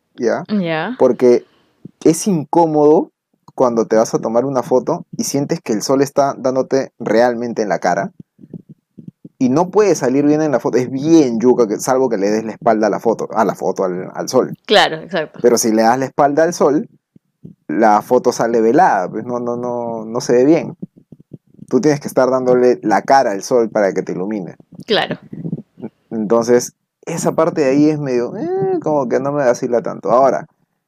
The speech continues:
Speaker 1: el golden hour, mm, ahora en cuarentena es como que, mm, está bien, un día te atraco, bonito, pero todos los días la misma vaina, ya no me emociona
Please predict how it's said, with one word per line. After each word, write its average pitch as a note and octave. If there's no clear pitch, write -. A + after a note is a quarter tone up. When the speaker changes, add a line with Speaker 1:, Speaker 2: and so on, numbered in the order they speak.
Speaker 1:
el A#2+
golden F3
hour, B2
mm, F3
ahora D3
en F3+
cuarentena D#3
es F3
como D#3
que, C3+
mm, F#3+
está C#3+
bien, C3+
un D3
día E3
te C3
atraco, B2+
bonito, A2+
pero G2
todos E3+
los D3+
días E3+
la C3+
misma D#3+
vaina, D#3+
ya E3
no F#3
me F3
emociona B2+